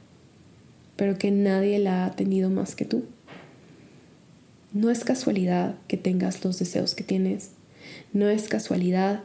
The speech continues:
que tengas las ideas que tienes. Te están eligiendo a ti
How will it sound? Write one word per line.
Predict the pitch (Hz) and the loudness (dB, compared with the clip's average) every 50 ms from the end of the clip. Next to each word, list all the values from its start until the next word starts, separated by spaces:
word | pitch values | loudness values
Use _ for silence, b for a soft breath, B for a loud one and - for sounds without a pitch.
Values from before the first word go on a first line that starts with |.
| - - | -8 -6
que | - 196 185 | -4 -4 -4
tengas | 185 - - 190 190 190 - - - 185 | -2 -2 0 0 0 0 0 -2 -2 -2
las | 190 185 - - | -2 -2 -2 0
ideas | 190 190 190 185 190 - - | 0 0 0 0 -2 -4 -8
que | - - | -12 -8
tienes. | - 196 190 185 - 208 - | -4 -2 0 0 -2 -2 -4
Te | - 214 | -6 -8
están | - - 214 208 247 | -6 -4 -2 0 2
eligiendo | 285 269 - - - 196 190 190 190 190 185 | 2 0 0 0 -2 0 0 0 0 0 -2
a | 185 | -4
ti | - - - - - 226 294 - - | -4 -8 -12 -8 -4 -4 -4 -4 -6